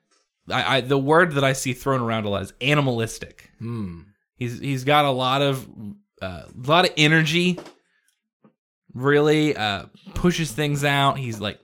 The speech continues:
Speaker 1: constantly snarling and growling and howling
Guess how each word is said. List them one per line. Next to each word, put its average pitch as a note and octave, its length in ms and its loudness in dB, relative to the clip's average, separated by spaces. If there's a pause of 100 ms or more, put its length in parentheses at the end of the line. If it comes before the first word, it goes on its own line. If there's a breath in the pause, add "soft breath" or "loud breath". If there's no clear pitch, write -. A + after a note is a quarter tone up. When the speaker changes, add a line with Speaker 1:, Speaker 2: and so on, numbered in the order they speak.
Speaker 1:
constantly C#3 400 -2
snarling C#3+ 600 -2 (240 loud breath)
and F#2+ 140 -10
growling C3+ 540 0 (200 soft breath)
and C#3+ 100 -10
howling D3+ 560 0